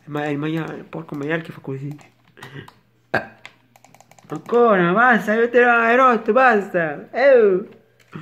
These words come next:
smettila di ruttare, eh. E quelli sembrano delle torte, delle torte con, eh, candele, che uno ha compiuto qua in anno e hanno da-, messo tutte quelle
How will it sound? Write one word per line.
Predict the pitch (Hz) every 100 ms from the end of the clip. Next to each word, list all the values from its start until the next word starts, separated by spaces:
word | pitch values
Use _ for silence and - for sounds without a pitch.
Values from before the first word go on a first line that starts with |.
| - _
smettila | 180 202 254 233 - 180 156 151
di | 160
ruttare, | 175 165 170 165 135 123
eh. | 185 185 151 127 123 160 _ _ _ _ _ _ _ _ _ _ _ _ _ _ _ _ - _ _ _ _
E | -
quelli | 156 190 202
sembrano | 196 180 170
delle | 165 160
torte, | 165 180 156 - 139 139 _ _ _
delle | - 165 165
torte | 175 180 180 202
con, | 196 180 160
eh, | 160 160 156 -
candele, | 151 139 151 160 170 180 - _ _ - - _
che | -
uno | 151 165 180
ha |
compiuto | 175 147 147 147
qua | 151
in | 147 139
anno | 143 156 165 170
e | 160
hanno | 156 165 139 123
da-, | - 151 - - - - _
messo | - 147 -
tutte | - -
quelle | 165 160 147